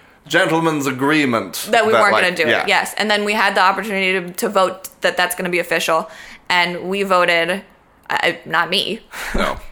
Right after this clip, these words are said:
Speaker 2: But as a state, we voted
Speaker 1: And it was
Speaker 2: that
Speaker 1: pretty narrow.
Speaker 2: Yeah.
Speaker 1: I will say that. But
Speaker 2: that we were gonna keep the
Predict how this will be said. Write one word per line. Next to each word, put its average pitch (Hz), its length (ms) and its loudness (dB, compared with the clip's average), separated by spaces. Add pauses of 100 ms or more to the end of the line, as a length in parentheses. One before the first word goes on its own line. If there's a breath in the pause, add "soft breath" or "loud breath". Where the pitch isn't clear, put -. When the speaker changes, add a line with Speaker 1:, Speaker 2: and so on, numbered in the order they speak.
Speaker 2:
But 165 280 2
as 185 200 2
a 175 60 -2
state, 175 420 -2 (320 loud breath)
we 180 180 0
voted 180 260 4
Speaker 1:
And 135 60 4
it 143 40 2
was 147 140 4
Speaker 2:
that - 100 -2
Speaker 1:
pretty 165 180 2
narrow. 120 800 0
Speaker 2:
Yeah. 101 300 0
Speaker 1:
I 95 60 -4
will 104 160 -2
say 110 220 -2
that. 98 360 0 (720 loud breath)
But - 140 0
Speaker 2:
that 208 180 4
we 226 80 2
were 220 140 2
gonna 208 180 0
keep 262 280 -4
the - 60 -20